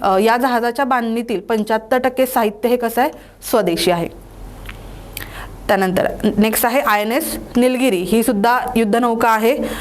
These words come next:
ही रडारला चकवा देणारी, म्हणजे जी रडार सिस्टीम आहे, तर त्याला थोडंसं आपण म्हणू की मिसगाईड करणारी अशी ही युद्धनौका आहे.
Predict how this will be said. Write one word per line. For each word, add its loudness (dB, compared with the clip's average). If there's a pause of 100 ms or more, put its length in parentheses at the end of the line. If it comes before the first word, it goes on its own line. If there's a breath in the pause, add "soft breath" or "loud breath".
(320 loud breath)
ही 4
रडारला 4
चकवा 2
देणारी, 2
म्हणजे 2
जी 4
रडार 4
सिस्टीम 2
आहे, 0
तर 4
त्याला 2 (260)
थोडंसं 2
आपण 2
म्हणू 2
की 2
मिसगाईड 4
करणारी 2
अशी 2
ही 2
युद्धनौका 2
आहे. 0